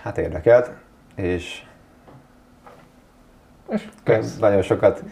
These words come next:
Speaker 2: Kész
Speaker 1: nem
Speaker 2: a videó.
Speaker 1: gondolkodtam rajta.
Speaker 2: <laughs>
Speaker 1: Igazából volt két mentőernyőm, tudom, hogy, hogy működik a, a gyakorlat,
Speaker 2: Mhm.
Speaker 1: mit lehet elrontani, és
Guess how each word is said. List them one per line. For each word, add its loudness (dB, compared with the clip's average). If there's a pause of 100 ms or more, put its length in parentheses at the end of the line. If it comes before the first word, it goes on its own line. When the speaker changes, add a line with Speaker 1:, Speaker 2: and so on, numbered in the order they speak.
(120)
Speaker 2:
Kész -8
Speaker 1:
nem -2
Speaker 2:
a -2
videó. 0
Speaker 1:
gondolkodtam 2
rajta. 6 (320)
Speaker 2:
<laughs> -8
Speaker 1:
Igazából -2
volt 0
két -4
mentőernyőm, 2
tudom, 2
hogy, 0
hogy 0
működik -2
a, 0 (800)
a -16
gyakorlat, 4 (360)
Speaker 2:
Mhm. -4
Speaker 1:
mit 0
lehet 0
elrontani, 4 (1080)
és -10